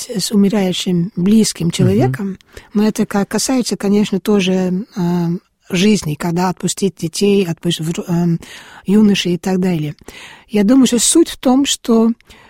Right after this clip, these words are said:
Speaker 1: когда не можешь отпустить, это в каком-то смысле эгоизм, потому что когда человек страдает,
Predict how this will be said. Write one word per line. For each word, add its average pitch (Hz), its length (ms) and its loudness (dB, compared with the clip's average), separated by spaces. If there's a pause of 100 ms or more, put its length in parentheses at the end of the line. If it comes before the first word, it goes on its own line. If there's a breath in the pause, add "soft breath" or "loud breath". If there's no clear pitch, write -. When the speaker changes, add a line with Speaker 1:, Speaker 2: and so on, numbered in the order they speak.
(280 soft breath)
Speaker 1:
когда 226 300 2
не 214 160 6
можешь 269 340 4
отпустить, - 720 -4 (100)
это 220 460 0 (140)
в - 60 -20
каком-то 349 460 0
смысле 220 380 0
эгоизм, 202 640 2
потому 202 360 2
что 208 140 -4
когда 220 260 0
человек 220 300 0
страдает, 208 720 -2